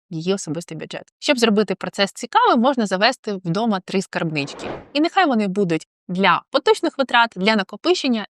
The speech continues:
і для розваг. Також частину кишенькових грошей можна витрачати на благодійність. Якщо дитина хоче зробити добро, не обмежуйте її в цих витратах. Це формує в неї соціально відповідальну поведінку. Перша кишенькова готівка — це не просто гроші,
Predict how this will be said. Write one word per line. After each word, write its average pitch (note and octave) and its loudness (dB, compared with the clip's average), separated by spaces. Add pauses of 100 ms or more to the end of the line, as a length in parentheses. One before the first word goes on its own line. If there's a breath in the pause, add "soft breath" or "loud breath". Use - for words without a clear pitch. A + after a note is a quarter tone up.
і D#4 2
для E3+ 0
розваг. C#3+ -6 (160)
Також G#3+ 2
частину F#3+ 0
кишенькових F3+ 0
грошей B3 0 (260 soft breath)
можна A3+ 2
витрачати F3+ -2
на F3 0
благодійність. E3 -2
Якщо - -8
дитина F#3 0
хоче F3+ -4
зробити E3+ -2
добро, E3 2 (280)
не C#4 4
обмежуйте B3+ 4
її E3 2
в - -6
цих - -8
витратах. C#3+ -6 (120)
Це - -2
формує E3+ 2
в G3+ 2
неї D3+ 0
соціально F3+ -2
відповідальну D#3 -4
поведінку. D3 -6 (140)
Перша G#3+ 0
кишенькова F#3+ 0
готівка — B3+ 2
це E4 4
не D4 6
просто G3 0
гроші, D3+ -4